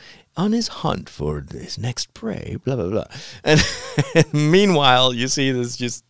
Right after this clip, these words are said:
this incredible, uh, imagery. And then oftentimes the story, uh, because you can't really direct nature. It's not that you can write, you know, dialogue for the blue whale or the orangutan that you're going to film. So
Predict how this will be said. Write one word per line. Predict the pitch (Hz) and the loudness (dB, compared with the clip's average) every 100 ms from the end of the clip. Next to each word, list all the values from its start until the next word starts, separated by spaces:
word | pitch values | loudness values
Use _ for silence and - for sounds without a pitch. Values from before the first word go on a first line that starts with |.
| - | -8
this | 127 - _ _ - | -8 -8 _ _ -8
incredible, | 147 - - 170 143 127 117 - - - - - | -4 0 2 2 4 4 4 0 -20 -20 -20 -2
uh, | 131 123 - | 2 2 6
imagery. | 180 185 120 110 101 - - - - | 8 8 6 2 0 -2 -16 -20 -8
And | - 170 160 | 0 2 2
then | 156 | 0
oftentimes | 196 214 196 - 165 147 135 - _ _ | 2 0 0 2 4 4 0 -8 _ _
the | - 131 | -6 -2
story, | - - 277 269 110 - _ _ _ _ _ _ _ | -2 2 4 6 4 0 _ _ _ _ _ _ _
uh, | 147 147 | -2 -2
because | 156 240 220 | 2 2 2
you | |
can't | - 349 - | 2 0 2
really | 233 220 | 4 4
direct | 135 117 143 147 | 2 4 4 4
nature. | 110 110 233 - - 85 | 4 4 4 0 -4 -4
It's | - | -2
not | 117 - | -2 -2
that | 110 | -4
you | 110 | -4
can | 110 117 98 | -2 -2 2
write, | 113 107 - - | 2 2 -2 -8
you | 123 | -4
know, | 101 | -2
dialogue | 110 127 147 104 82 92 | 4 6 6 6 4 2
for | - 101 98 104 104 - - - | 0 -2 0 0 -2 -8 -18 -10
the | 110 | -4
blue | 104 120 | 2 4
whale | 107 113 113 110 | 4 6 6 6
or | 107 101 101 | 4 4 4
the | 98 | 2
orangutan | 98 104 143 139 113 95 | 2 4 4 2 0 -2
that | 90 90 | -2 -4
you're | 90 | -6
going | 92 90 | -6 -6
to | 98 | -8
film. | - 180 98 - - - - - | -2 -2 -2 -6 -20 -18 -18 -18
So | - 175 156 - | -4 0 0 0